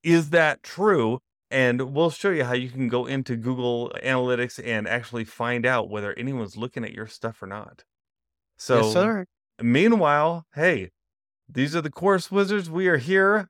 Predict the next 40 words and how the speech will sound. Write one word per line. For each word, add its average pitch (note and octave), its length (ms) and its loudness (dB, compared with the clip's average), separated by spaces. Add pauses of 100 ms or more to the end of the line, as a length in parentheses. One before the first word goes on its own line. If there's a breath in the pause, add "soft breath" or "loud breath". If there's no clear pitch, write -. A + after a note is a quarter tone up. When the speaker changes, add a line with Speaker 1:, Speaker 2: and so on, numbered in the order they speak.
Speaker 1:
for E3+ 180 -2
you. F#3 220 0
If F#3+ 100 -2
you F3+ 80 -2
have F3 180 2
any F#3 140 -4
questions, F3 500 -4
please F3+ 380 -8
let D#3+ 160 0
us D#3+ 180 -8
know. D3+ 380 -2
Rate, D#3+ 180 0
review, C3+ 380 -10
subscribe, B2+ 640 -6
and G#2+ 240 -8
share F3+ 640 0 (340)
with C3+ 160 -4
those D3 200 2
that D3+ 80 -8
you C#3 120 -10
care C#3+ 300 2
about C3+ 360 2
because, A#2 440 -2
uh, A#2+ 100 2
hey, A#2 240 0
we A#2+ 240 -6
like A#2 220 -2
to - 80 -10
have A2 140 -6 (180)
everyone A#2+ 720 -2 (120)
be A2+ 60 -6
able G#2+ 180 -6
to - 80 -18
teach B2+ 240 -12
stuff - 320 -2
online. G#2+ 520 -4
And A2 160 -12
until A3+ 420 0
next A3 280 2
time C#3+ 500 0